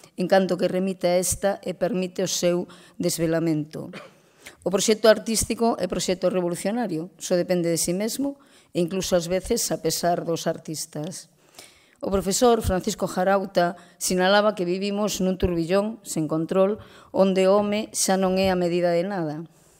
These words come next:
A idea da fin da historia xurde da fenomenoloxía do espírito de Xen-,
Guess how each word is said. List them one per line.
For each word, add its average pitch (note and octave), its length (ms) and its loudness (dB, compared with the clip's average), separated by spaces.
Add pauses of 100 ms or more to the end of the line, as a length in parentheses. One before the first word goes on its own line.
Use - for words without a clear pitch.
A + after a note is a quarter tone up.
(800)
A G3 80 6
idea A#3 160 8
da A#3 120 4
fin A#3+ 160 2
da G#3 80 2
historia A3+ 520 4
xurde F#3 640 2
da F3 120 2
fenomenoloxía F3 920 -2
do F#3+ 200 -4
espírito G#3+ 520 -6
de F3+ 160 -4
Xen-, G#3+ 320 -4